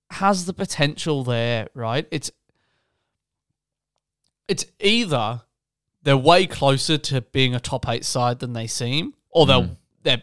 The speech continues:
Speaker 1: they're really far away. Like,
Speaker 2: Yeah.
Speaker 1: do the players, do their roster have the capacity
Speaker 2: If
Speaker 1: to
Speaker 2: we
Speaker 1: improve enough to be a top eight side?
Speaker 2: If we were sitting here talking about the Titans, I'd say yes.
Speaker 1: Yeah.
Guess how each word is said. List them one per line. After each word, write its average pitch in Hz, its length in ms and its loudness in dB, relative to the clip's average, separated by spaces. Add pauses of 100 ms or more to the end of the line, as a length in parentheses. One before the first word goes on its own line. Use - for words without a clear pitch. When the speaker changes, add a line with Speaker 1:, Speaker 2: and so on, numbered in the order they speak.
(120)
Speaker 1:
they're 120 260 -4 (160)
really 127 340 2
far 101 360 -10
away. 87 400 -16 (560)
Like, 123 180 -2
Speaker 2:
Yeah. 82 60 -2
Speaker 1:
do 214 240 6
the 208 120 6
players, 151 480 2
do 175 200 4
their 170 180 6
roster 139 500 2
have 147 400 0
the 127 140 -4 (520)
capacity 139 800 -2
Speaker 2:
If 139 120 -2
Speaker 1:
to 147 80 6
Speaker 2:
we 165 60 6
Speaker 1:
improve 165 420 6
enough 147 420 4
to 170 80 0
be 143 120 4
a 135 60 2
top - 260 -4
eight 120 160 -2
side? 101 300 -4
Speaker 2:
If - 40 -4
we 147 100 2
were 151 100 0
sitting 160 280 -2
here 151 160 0
talking 143 320 -2
about 131 220 0
the - 60 -6
Titans, 160 680 0 (100)
I'd 117 200 0
say 117 180 4
yes. 104 680 -2
Speaker 1:
Yeah. 113 240 -6